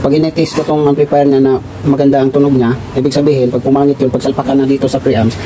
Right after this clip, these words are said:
nandito ng problema sa preamps. Wala na dito, guys. Oh,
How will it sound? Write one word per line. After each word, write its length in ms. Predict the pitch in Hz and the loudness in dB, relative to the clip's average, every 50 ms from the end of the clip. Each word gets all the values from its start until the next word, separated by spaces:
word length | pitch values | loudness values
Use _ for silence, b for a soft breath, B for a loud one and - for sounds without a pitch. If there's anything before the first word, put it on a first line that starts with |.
| B B | B B
nandito 320 | B 143 147 151 147 139 | B 2 2 2 2 2
ng 120 | 139 139 131 131 | 2 0 2 0
problema 280 | 131 127 123 127 123 | 0 0 2 2 2
sa 120 | 117 120 117 | 0 -2 -4
preamps. 360 | - - - 101 104 113 - 123 | -4 -2 0 0 0 0 0 0
Wala 160 | 123 123 120 | 0 0 2
na 80 | 113 | 2
dito, 160 | 113 107 104 113 | 0 0 0 -2
guys. 240 | 107 104 104 101 - - - - - - - - - - - - - - - - | -2 -2 -2 -2 -4 -4 -6 -6 -8 -6 -6 -4 -4 -2 -2 -2 -2 -2 -2 -2
Oh, 200 | - - - | -2 -2 -2